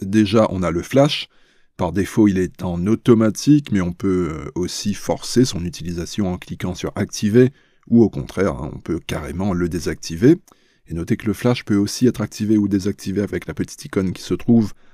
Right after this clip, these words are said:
en haut à gauche, c'est exactement la même chose. Ensuite, on a l'icône dédiée au live photo, mais là attention, hein, je vous le rappelle, si vous activez les live photos,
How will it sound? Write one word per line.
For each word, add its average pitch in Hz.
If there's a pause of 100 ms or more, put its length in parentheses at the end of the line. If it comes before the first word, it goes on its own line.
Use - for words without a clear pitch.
(220)
en 117
haut 101
à 85
gauche, 104
c'est -
exactement 90
la 80
même 67
chose. - (760)
Ensuite, -
on 98
a 92
l'icône 98
dédiée 104
au 104
live 110
photo, 147 (500)
mais 110
là 120
attention, 120
hein, 107
je -
vous 120
le 107
rappelle, 117
si -
vous 92
activez 127
les 104
live 92
photos, 127